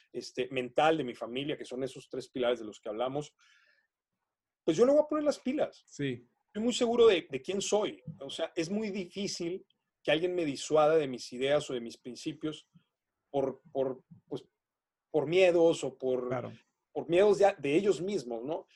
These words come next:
Speaker 1: Este, o, o por situaciones que hayan pasado antes. Es lo que te decía. O sea, al final,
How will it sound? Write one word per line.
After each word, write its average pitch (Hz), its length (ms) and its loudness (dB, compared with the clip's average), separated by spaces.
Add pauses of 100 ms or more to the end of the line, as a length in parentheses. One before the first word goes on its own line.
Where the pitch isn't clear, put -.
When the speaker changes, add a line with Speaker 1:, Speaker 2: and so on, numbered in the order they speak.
(120)
Speaker 1:
Este, 131 680 -2
o, - 440 -10 (100)
o 139 180 -2
por 143 280 2
situaciones 175 580 -2
que 185 100 0
hayan 185 200 2
pasado 185 360 0
antes. 156 280 -8
Es 151 60 -12
lo 214 100 -6
que 208 100 -2
te 190 120 -6
decía. 156 180 -6
O - 40 -12
sea, - 120 0
al 180 120 -6
final, 180 360 -2